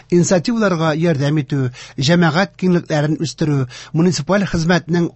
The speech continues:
абруен ныгыту мәсьәләләренә аерым игътибар ителде. Республикабыз вәкилләре тәҗрибә алмашу,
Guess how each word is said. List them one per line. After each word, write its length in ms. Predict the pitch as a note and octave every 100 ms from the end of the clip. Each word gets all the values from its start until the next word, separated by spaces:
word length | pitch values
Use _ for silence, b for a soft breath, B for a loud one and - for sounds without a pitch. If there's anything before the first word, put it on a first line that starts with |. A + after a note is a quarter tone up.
| -
абруен 480 | D3+ D3+ E3+ G3 E3
ныгыту 380 | D#3 C#3 F3 -
мәсьәләләренә 960 | D#3+ C3+ E3 D3+ C#3+ C#3 B2 D#3+ E3 B B -
аерым 480 | D#3+ D#3 D3 F3+
игътибар 480 | E3+ - E3 C#3+ C#3+ C3+
ителде. 440 | C#3 C3 A#2 G2+ B B B
Республикабыз 640 | D3+ E3 A#3+ A#3+ A3 F#3+ F#3
вәкилләре 280 | F3+ F#3 E3+ D#3 D#3 C#3+ -
тәҗрибә 480 | F3 D#3+ D#3+ C3 C#3+
алмашу, 540 | D3 C#3+ C3 C#3+ C3